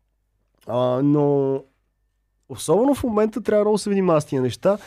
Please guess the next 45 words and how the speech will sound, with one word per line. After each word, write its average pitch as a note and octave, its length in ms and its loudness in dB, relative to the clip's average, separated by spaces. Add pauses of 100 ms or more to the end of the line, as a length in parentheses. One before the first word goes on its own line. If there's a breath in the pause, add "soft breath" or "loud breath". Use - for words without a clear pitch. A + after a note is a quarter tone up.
(260 loud breath)
Въпросът G3 460 -4
е, C#4 80 -2
че A3 220 -2 (320 loud breath)
наистина A#3 420 -4
човек B3 260 -6
не A3 80 -6
трябва A#3 220 -4
да A3 120 -2
даде F#3+ 240 -2
грешно F3 380 -4
впечатление, E3+ 640 -4
че D3+ 160 -8
избира C#3 500 -4
актрисата D3+ 540 -6
заради B2 320 -4
тази A#2+ 260 -4
работа. A2+ 300 -4
Аз E3+ 120 0
го D3 140 -8
казвам E3+ 320 -2
сериозно D3 500 -4
това C#3 180 -8
нещо, D3 200 -8
защото - 260 -14
съм C3+ 200 -8
в G2+ 60 -20
тази D3 240 -4
позиция B2 440 -10
вече A#2 340 -10 (480 loud breath)
доста B2+ 340 -2
години C#3 480 2
и, C3 280 -2
и, A#2+ 220 -6
и, A#2+ 220 -6
и, A#2+ 220 -6
и A2+ 100 -6
не A2 180 -2
искам D3 340 -4
по D3 120 -4
някакъв C#3+ 260 -4
начин C3+ 360 -4
това B2+ 200 -4
нещо B2 280 -4
да A#2 80 -6
изглежда A#2+ 540 -6